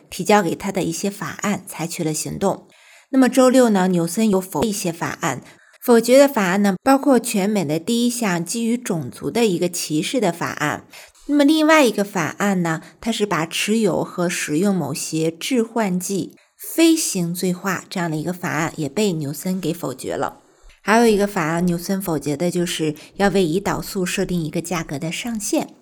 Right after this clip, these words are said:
那纽森是把这些法案都否决了。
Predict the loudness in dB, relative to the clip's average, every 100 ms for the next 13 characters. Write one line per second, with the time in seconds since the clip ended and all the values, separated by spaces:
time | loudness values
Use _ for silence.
0 | -20 -20 _ -2 0 0 -2 -2 -2 -2
1 | -4 -4 -4 -6 -8 -8 -4 -2 0 -2
2 | -4 -8 -4 -2 -2 -4